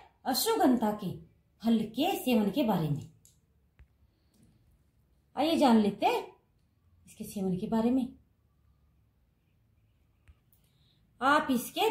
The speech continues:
पन्द्रह से बीस फल एक समय में सेवन कर सकते हैं। ये देखिए, जैसे कि ये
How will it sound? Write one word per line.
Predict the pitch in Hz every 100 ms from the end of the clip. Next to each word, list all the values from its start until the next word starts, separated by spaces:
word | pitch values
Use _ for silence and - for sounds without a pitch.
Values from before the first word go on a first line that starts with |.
| 427
पन्द्रह | 302 247 226 220
से | 339 370
बीस | 220 294 311 -
फल | 202 156 151 - _ 220
एक | 240 233
समय | - 190 180
में | 226 349
सेवन | 254 226 185
कर | 170 -
सकते | - - - 254
हैं। | 175 - - _ _ _ _
ये | 165
देखिए, | 151 - - _ _ _ _
जैसे | - 190 185 190
कि | 180
ये | 214